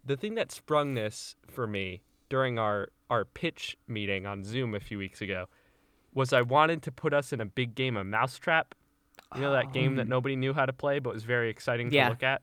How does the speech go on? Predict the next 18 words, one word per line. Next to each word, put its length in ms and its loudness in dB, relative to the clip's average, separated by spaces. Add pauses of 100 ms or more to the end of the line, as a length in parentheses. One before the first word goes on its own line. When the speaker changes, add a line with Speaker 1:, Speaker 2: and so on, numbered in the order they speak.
(140)
Speaker 2:
Mm-hmm. 400 -2
Speaker 3:
<laughs> 920 -10
Speaker 1:
But 100 4
I 80 6
couldn't 340 -2
figure 280 2
out 260 4
quite 220 0
how 120 0
to 100 -2
do 200 -8
that. 240 2
I 100 2
think 280 -6
that's 340 2
what 340 0 (640)
would 260 -2 (100)
be, 520 -2